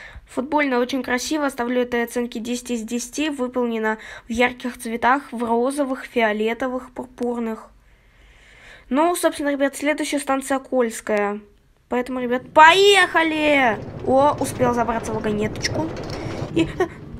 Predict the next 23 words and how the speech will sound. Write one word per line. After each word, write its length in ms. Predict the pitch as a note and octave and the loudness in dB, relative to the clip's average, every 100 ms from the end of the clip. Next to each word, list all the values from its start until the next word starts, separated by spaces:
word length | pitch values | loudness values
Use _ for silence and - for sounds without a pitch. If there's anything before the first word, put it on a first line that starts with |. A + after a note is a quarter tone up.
| - | 0
да 80 | C#4+ | 2
блинский! 1300 | A#3 C#4+ F4+ E4+ - - C4 B3 A#3 G#3+ G3+ F#3+ - - - | 4 4 4 2 -2 -4 -2 -2 -2 -2 -2 -4 -14 -10 2
Ладно, 320 | A#3+ C4 A#3 | 4 4 2
на 240 | A#3 A#3 | 0 0
этой 180 | A#3+ A#3+ | 0 0
вагонетке 540 | A3 G#3+ G#3+ G#3 - - | -2 -4 -4 -6 -10 -8
поеду. 480 | G#3 G3 F#3+ - F#3+ - - - | -4 -4 -4 -6 -10 -10 -16 -4
И 80 | - | 2
да, 160 | E4 D#4 | 4 4
тут 220 | D4+ D#4+ | 0 0
у 40 | |
нас 220 | D#4 D4 | 0 -2
уже 220 | C#4+ C4+ C#4 | -2 -2 -2
начинаются 560 | C4+ C4 B3+ C4 B3+ | -4 -2 -2 -2 -6
двухпутные 920 | G#3+ A3 B3 - - B3+ B3+ B3 A#3 | -6 -4 -4 -4 -6 -6 -4 -4 -4
ветки. 560 | G#3+ A3 G#3 - G3 G3+ - - - - - - - | -2 -2 -4 -8 -10 -10 -14 -18 -16 -16 -18 -10 2
Опять 360 | C4 B3+ D#4 A#3+ | 2 6 4 4
береговая 640 | C#4 B3+ B3+ C4 C4+ B3 | 0 2 4 6 6 4
станция, 580 | B3 B3+ C#4 E4 - E4 | 2 2 2 2 -2 -2
напоминает, 720 | B3 A3+ A3+ A3 A3 G#3+ G#3+ - | -2 -2 -4 -2 -2 -4 -6 -8
э, 240 | A3 G#3+ G#3 | -6 -4 -2
мне 420 | G#3+ G#3 G#3 G#3 | -4 -4 -4 -4
ее. 260 | G#3 G#3 | -6 -8